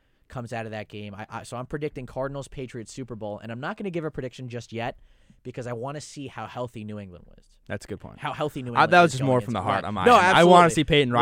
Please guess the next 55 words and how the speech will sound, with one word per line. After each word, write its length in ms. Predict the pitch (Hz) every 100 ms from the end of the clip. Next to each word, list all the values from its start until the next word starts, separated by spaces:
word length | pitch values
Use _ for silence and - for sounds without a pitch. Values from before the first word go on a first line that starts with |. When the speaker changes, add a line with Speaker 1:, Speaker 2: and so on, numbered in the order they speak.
| 151
Speaker 1:
Right. 60 |
Speaker 2:
off 140 | 156 151
into 120 | 135
the 80 | 139
sunset, 540 | - 143 135 131 127 -
Speaker 1:
Yeah, 300 | 160 214 175
Speaker 2:
get 80 | 135
Speaker 1:
no, 60 |
Speaker 2:
his 60 | 175
Super 180 | 156 143
Bowl. 160 | 143 143
Speaker 1:
absolutely. 60 | 160
Speaker 2:
Even 100 | 196
Speaker 1:
And 40 |
Speaker 2:
if 40 | 196
he 40 |
Speaker 1:
just 80 | 202
Speaker 2:
pl-, 80 | 185
even 160 | 220 233
if 60 |
he 40 | 208
Speaker 1:
Right. 60 |
Speaker 2:
plays 200 | 214 202
so 220 | - 180 208
poorly, 480 | - 208 185 139
Speaker 1:
Yeah, 120 | 165 143
Speaker 2:
the 40 |
Speaker 1:
but 80 | 127
Speaker 2:
Broncos 320 | 139 143 156 143
just 100 | 143
Speaker 1:
yeah. 60 |
Speaker 2:
find 200 | 135 147
a 40 | 147
way 100 | 143
to 80 |
win. 200 | 135 135
Speaker 1:
Look, 80 | 127
Speaker 2:
He 40 | 120
gets 220 | 135 -
his 100 | 120
ring, 200 | 123 123
and 60 | 120
then 80 | 120
it's 100 | -
the 60 |
Brock 300 | 104 120 92
show 240 | - 104 95
Speaker 1:
Look, 200 | 180 160
Speaker 2:
for 80 | -
Speaker 1:
I 140 | 92 127
Speaker 2:
the 40 |
rest 180 | 120 110
of 60 | 120
the 60 |
Broncos. 580 | 113 107 107 101 131 -